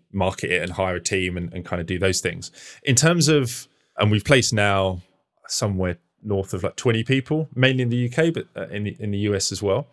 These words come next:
The way that it works is Marketing Pros has, we have the legal, a legal entity in South Africa that hires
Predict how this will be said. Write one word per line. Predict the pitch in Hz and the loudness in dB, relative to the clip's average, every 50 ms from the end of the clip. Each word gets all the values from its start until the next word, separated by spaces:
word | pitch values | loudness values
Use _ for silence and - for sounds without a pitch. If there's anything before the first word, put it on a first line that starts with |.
| _ _ - - _ _ | _ _ -20 -20 _ _
The | - 135 | 6 6
way | 117 120 160 165 165 156 | 8 8 6 6 6 4
that | 135 120 - 139 117 | 2 2 0 0 2
it | 113 87 | 2 2
works | 104 104 101 95 - - - - | 2 2 0 0 0 -4 -4 -2
is | 92 90 82 80 85 - - - - - | -2 -2 -2 -2 -4 -6 -6 -8 -10 -6
Marketing | 95 104 127 139 127 - - 90 104 | 2 4 4 4 4 0 -4 -6 -4
Pros | - 98 90 90 87 - | -2 -2 -2 -2 -2 -4
has, | - - 101 98 95 92 92 92 90 - - - - - - - - - - - - _ _ _ | -4 -2 -2 0 0 0 -2 -2 -2 -2 -4 -4 -6 -10 -16 -20 -20 -20 -20 -20 -20 _ _ _
we | - 110 113 107 | 0 0 2 2
have | 107 110 95 | 2 0 0
the | - 104 | 0 0
legal, | 101 107 98 101 - - | 0 0 -2 -4 -2 0
a | 101 | 0
legal | 101 117 113 113 101 | 0 2 2 0 0
entity | 95 92 - - - 95 85 | 0 0 -4 -4 -4 -6 -6
in | - - 92 90 87 87 85 - | -6 -6 -4 -4 -4 -6 -8 -6
South | - - 95 92 | -4 -4 -4 -4
Africa | 85 85 - - - - - | -4 -8 -10 -14 -14 -12 -10
that | - - | -10 -10
hires | - - - - 98 92 87 85 85 82 82 82 - - - - | -10 -10 -6 -2 -2 -2 0 -2 -2 -2 -2 -4 -4 -4 -6 -8